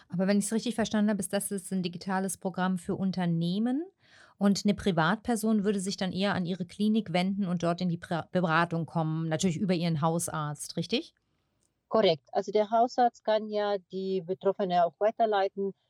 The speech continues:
Speaker 2: entweder an die Psychologen, Psychotherapeuten, die sich mit der Schlafstörung Insomnie beschäftigen, oder an die Schlaflabore, die sich mit dem Thema Schlafapnoe, restless Leg Syndrom und Narkolepsie beschäftigen.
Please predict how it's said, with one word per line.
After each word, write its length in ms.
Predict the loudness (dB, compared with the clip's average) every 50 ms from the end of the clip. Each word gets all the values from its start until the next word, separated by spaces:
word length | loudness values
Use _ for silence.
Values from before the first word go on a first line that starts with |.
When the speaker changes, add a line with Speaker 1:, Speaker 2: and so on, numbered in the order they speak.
| _ _ _
Speaker 2:
entweder 580 | -6 -6 -2 0 0 2 2 2 2 0 0 -2
an 220 | -6 -6 -6 -8
die 300 | -6 -6 -4 -2 -4 -4 -6
Psychologen, 720 | -4 -4 -4 0 2 2 4 6 6 6 6 6 4 0
Psychotherapeuten, 880 | 0 0 0 0 0 0 0 0 0 0 0 2 2 2 2 0 -2
die 60 | -4 -2
sich 180 | -4 -6 -4 -4
mit 120 | -2 -2
der 80 | -2 -2
Schlafstörung 540 | 0 2 2 2 2 0 -4 -8 -8 -8 -8
Insomnie 480 | -10 -12 -8 -4 -4 -2 0 2 0 2
beschäftigen, 720 | 2 0 0 -2 -2 -4 -2 -2 0 2 2 2 2 0 -6 _ _ _ _ _ _ _
oder 460 | 0 2 2 4 4 4 2 2 0
an 200 | -4 -6 -6 -8
die 80 | -10 -12
Schlaflabore, 800 | -8 -4 -2 -2 -2 -2 -4 -4 -4 -4 -4 -4 -4 -2 -4 -6 -6
die 160 | -8 -8 -8
sich 360 | -8 -6 -6 -6 -6 -6 -6
mit 160 | -4 -4 -2
dem 220 | -2 -2 -2 -4 -4
Thema 640 | -2 -2 0 0 2 2 2 2 4 2 2 2 0
Schlafapnoe, 800 | 0 0 2 2 2 0 -4 -6 -6 -10 -12 -8 -6 -6 -4 -4
restless 280 | -6 -6 -8 -10 -6
Leg 160 | -4 -6 -6
Syndrom 320 | -6 -8 -6 -4 -2 -2 -2
und 80 | -2
Narkolepsie 600 | -2 -2 -2 -2 0 0 0 0 0 0 0 2
beschäftigen. 640 | 2 2 2 2 0 -2 0 _ 0 2 2 2 2